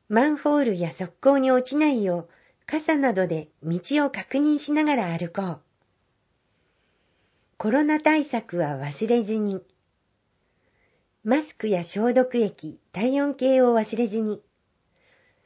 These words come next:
薬を飲んでいる方は、薬も数日分持っていこう。車は三十センチメートル以下の冠水まで。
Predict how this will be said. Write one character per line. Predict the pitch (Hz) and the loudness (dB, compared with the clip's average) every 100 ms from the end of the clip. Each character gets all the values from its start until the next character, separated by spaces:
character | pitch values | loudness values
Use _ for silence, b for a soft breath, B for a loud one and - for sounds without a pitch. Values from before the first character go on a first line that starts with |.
| _ - | _ -20
薬 | - 277 302 311 | -6 -2 2 2
を | |
飲 | 311 311 | 2 2
ん | 277 | 2
で | |
い | 196 | 0
る | 185 | -2
方 | 175 185 175 | -6 -4 -4
は、 | 156 156 b b b - | -4 -10 b b b -20
薬 | - 269 277 | -4 0 0
も | 262 262 254 | 2 0 -4
数 | - - 269 | -8 -2 0
日 | 269 294 302 | 0 -2 -2
分 | 285 269 269 | 0 0 0
持 | 302 | -2
っ | |
て | 311 208 | 0 -2
い | 170 | -2
こ | 143 190 | -6 -8
う。 | 160 - _ _ _ _ _ _ _ _ _ _ _ _ _ _ _ _ _ _ _ _ _ _ | -8 -10 _ _ _ _ _ _ _ _ _ _ _ _ _ _ _ _ _ _ _ _ _ _
車 | - 226 277 277 277 | -4 -2 0 2 2
は | 269 254 | 0 -2
三 | - 226 285 | -8 -4 0
十 | 302 | -2
セ | 302 - | -2 0
ン | 302 | 0
チ | 302 294 | 0 0
メ | 302 | 0
ー | 302 | 0
ト | 294 | -2
ル | 294 | -2
以 | 285 | -2
下 | 269 | -2
の | 190 165 | -4 -8
冠 | 151 220 | -6 -8
水 | 240 247 240 | -4 -2 0
ま | 240 247 | 0 -2
で。 | 170 | -4